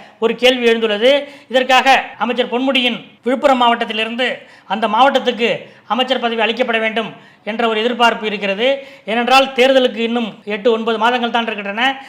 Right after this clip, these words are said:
இந்த நிலையில் மிகப்பெரிய மாவட்டங்களில் ஒன்றான விழுப்புரம் மாவட்டத்தில் அமைச்சரவைக்கு ரெப்ரசன்டேஷனே இல்லை என்ற ஒரு நிலை உருவாகிவிடக் கூடாது என்ற ஒரு ஆலோசனையும் நடந்தது. அந்த அடிப்படையில் ஏற்கனவே விழுப்புரம் மாவட்டத்திலிருந்து அமைச்சராக இருந்த செஞ்சி மஸ்தானை போடலாமா,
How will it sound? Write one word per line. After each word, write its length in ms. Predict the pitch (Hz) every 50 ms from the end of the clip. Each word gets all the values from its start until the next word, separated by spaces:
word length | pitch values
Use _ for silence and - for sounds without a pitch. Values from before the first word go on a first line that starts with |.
| - - _
இந்த 200 | - 214 233 233
நிலையில் 560 | 220 240 240 240 240 277 294 320 - - - -
மிகப்பெரிய 520 | 208 196 226 233 - - 247 262 277 285
மாவட்டங்களில் 640 | 262 254 247 247 240 247 233 233 233 233 233 208 - - _
ஒன்றான 480 | - 214 226 226 226 226 220 214 202 180
விழுப்புரம் 400 | 170 185 247 269 262 269 254 233
மாவட்டத்தில் 640 | 226 220 214 214 220 208 - 247 277 294 277 - -
அமைச்சரவைக்கு 560 | 226 226 262 247 277 269 262 247 233 208 233 220
ரெப்ரசன்டேஷனே 720 | 196 - 269 262 254 254 240 247 254 240 254 262 262 233 226
இல்லை 440 | 247 262 285 269 220 - - - - _
என்ற 260 | 214 226 226 247 220
ஒரு 120 | 220 214 220
நிலை 180 | 226 240 247
உருவாகிவிடக் 520 | 233 220 233 247 240 226 220 220 214 208 214
கூடாது 440 | 226 247 247 240 226 214 226 202 190
என்ற 180 | 202 208 220
ஒரு 100 | 214 208
ஆலோசனையும் 580 | 196 214 233 233 233 220 220 220 214 202 185 175
நடந்தது. 580 | 180 185 208 208 202 196 220 262 285 285 285 - - - -
அந்த 200 | - 208 233 240
அடிப்படையில் 500 | 233 262 240 254 247 254 262 294 269 202
ஏற்கனவே 760 | 226 254 247 254 254 254 254 262 285 285 269 285 - - - - _ _
விழுப்புரம் 380 | - 247 269 226 277 262 247 233
மாவட்டத்திலிருந்து 580 | 233 247 247 240 240 - 240 240 240 240 240 254
அமைச்சராக 460 | 233 220 240 233 254 240 233 208 214
இருந்த 480 | 220 226 247 247 240 214 165 - - - _ -
செஞ்சி 200 | 214 240 233 262
மஸ்தானை 420 | 220 220 208 - 254 247 240 226 196
போடலாமா, 460 | 208 202 196 196 190 190 202 240